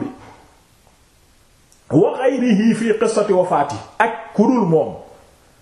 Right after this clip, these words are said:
moom ibn Hibban te ci sahiham lu ko ndi ci nettali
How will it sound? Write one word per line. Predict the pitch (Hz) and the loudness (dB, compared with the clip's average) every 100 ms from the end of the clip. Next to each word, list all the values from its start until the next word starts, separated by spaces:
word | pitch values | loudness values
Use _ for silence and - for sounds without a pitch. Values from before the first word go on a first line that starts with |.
| _ _ _ _ - | _ _ _ _ -2
moom | 156 196 | -2 2
ibn | 208 196 | 2 2
Hibban | 180 180 143 196 - - - - | 0 0 0 0 0 -10 -18 -14
te | 123 117 | -12 -10
ci | |
sahiham | - 151 214 226 269 | -10 -6 -6 -6 -8
lu | 277 | -6
ko | 240 | -4
ndi | 127 - - _ _ _ _ _ _ | -6 -8 -20 _ _ _ _ _ _
ci | - 370 | 4 4
nettali | 285 381 381 - 269 214 - | 2 -4 -4 -2 0 0 -2